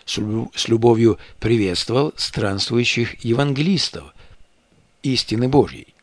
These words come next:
И это радовало апостола Иоанна, который называл его чудным именем «возлюбленный».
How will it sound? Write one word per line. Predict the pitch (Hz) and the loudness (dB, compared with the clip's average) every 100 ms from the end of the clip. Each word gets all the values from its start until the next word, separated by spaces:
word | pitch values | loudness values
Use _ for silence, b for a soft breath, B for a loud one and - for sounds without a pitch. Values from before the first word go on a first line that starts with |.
| _ - - - _ - | _ -20 -20 -20 _ -4
И | 127 | 2
это | 123 202 - 104 - b b b | 4 4 -2 -10 -10 b b b
радовало | - 180 226 113 87 85 | -4 0 0 0 -4 -4
апостола | 85 110 107 - 98 - | -4 -2 -2 -2 -6 -2
Иоанна, | 120 117 98 78 - - - _ _ | 0 0 0 -8 -16 -20 -20 _ _
который | - 127 185 175 | -4 4 4 6
называл | 156 127 123 156 151 | 2 2 2 2 0
его | 143 143 - B B _ | 4 4 2 B B _
чудным | - 131 123 120 - | -2 -2 0 -4 -2
именем | 127 127 120 113 101 b b b | -2 0 0 0 -4 b b b
«возлюбленный». | - 95 113 120 156 117 82 64 - | -8 -4 -2 2 2 2 -6 -12 -16